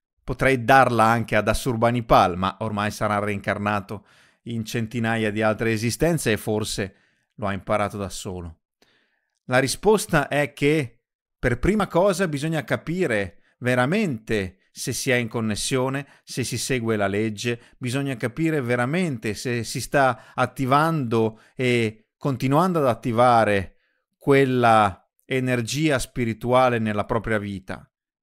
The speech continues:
e continuare a coltivarla e continuare a ricercarla e continuare a incrementare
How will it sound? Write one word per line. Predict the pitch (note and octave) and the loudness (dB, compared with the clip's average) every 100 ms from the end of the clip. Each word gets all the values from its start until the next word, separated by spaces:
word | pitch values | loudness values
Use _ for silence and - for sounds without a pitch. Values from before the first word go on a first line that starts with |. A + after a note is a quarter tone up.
| _ _ _ | _ _ _
e | C#3 | -4
continuare | C3+ C3+ C3+ D3+ E3 | -2 -2 0 2 2
a | - | 2
coltivarla | C3+ A#2 B2 A#2 D3+ A#2 G2 F#2 - - | -2 -2 -2 2 2 2 -2 -8 -10 -10
e | C3 | -6
continuare | C3 A#2 B2+ C#3+ C#3+ | -4 -4 0 2 2
a | |
ricercarla | A#2 - G#2+ - C3 A#2 G2 F#2+ F2+ - - | 0 -4 -6 0 2 2 0 -6 -10 -12 -6
e | C3+ | -4
continuare | C3+ A#2+ B2+ C#3 D#3 A#2 G#2 F2+ - _ _ _ | -2 -2 0 2 4 6 6 2 -4 _ _ _
a | C3 C3 | 0 2
incrementare | D3+ C#3+ E3 D3+ C#3+ F3 E3+ B2+ G2+ F#2 F2 | 2 2 2 4 2 2 4 4 2 -2 -8